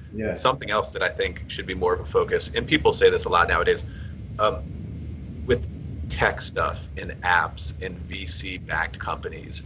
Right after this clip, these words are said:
Speaker 2: and a lot of the people watching or listening today are in that world, the focus is, isn't on the money. It's not on the revenue. It's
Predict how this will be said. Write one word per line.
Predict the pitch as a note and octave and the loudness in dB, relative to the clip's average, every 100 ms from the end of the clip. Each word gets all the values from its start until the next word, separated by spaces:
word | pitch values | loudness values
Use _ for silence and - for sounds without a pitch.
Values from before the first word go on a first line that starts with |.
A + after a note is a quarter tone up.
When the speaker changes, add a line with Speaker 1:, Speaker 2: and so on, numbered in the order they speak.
| E2+ | -4
Speaker 2:
and | E2 D#2+ D#2 - - - | -4 -6 -8 -10 -12 -6
a | F#2 | 4
lot | F#2+ G2 | 4 4
of | |
the | |
people | F2+ G#2 F#2 F2 | 0 -6 -6 0
watching | F2 E2+ F#2 | 2 2 0
or | F2 | 2
listening | G2 - F2+ | 2 0 -2
today | E2+ D#2+ | 2 4
are | E2 D#2+ | 4 2
in | F#2 | 0
that | F2+ D#2+ | 2 2
world, | E2 D#2+ D2 - - - - - - - - - - - | 4 4 2 -2 -8 -8 -8 -6 -6 -6 -6 -8 -8 0
the | G2 | 2
focus | - A2+ A2 G2+ | 8 8 8 2
is, | G2+ - | 0 0
isn't | G2 G2+ | 0 4
on | F2 | 2
the | F2 | 2
money. | D2 - - - - - - - - - - | -4 -4 -8 -8 -8 -10 -10 -10 -10 -8 -4
It's | F#2+ - | -2 6
not | F#2+ F#2+ | 6 6
on | F#2 | 2
the | |
revenue. | E2 D#2 D#2 - - - - | -2 -4 -4 -8 -8 -10 -4
It's | F#2 E2 - - | -2 -2 -4 -8